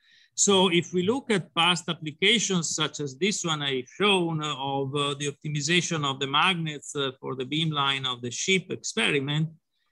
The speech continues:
you see that the number of parameters that they con-, con-, that they consider is, uh,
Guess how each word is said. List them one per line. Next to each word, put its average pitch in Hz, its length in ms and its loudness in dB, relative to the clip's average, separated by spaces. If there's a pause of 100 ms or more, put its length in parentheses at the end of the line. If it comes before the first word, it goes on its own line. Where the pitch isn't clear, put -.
(280)
you 180 120 6
see 226 320 4
that 175 260 2
the 160 80 2
number 180 340 2
of 151 140 -2
parameters 165 560 -2
that 147 180 -4
they 147 140 -2
con-, 147 340 -4 (160)
con-, 139 320 -6
that 143 220 -2
they 151 220 2
consider 170 680 2
is, 147 280 -4
uh, 131 420 -2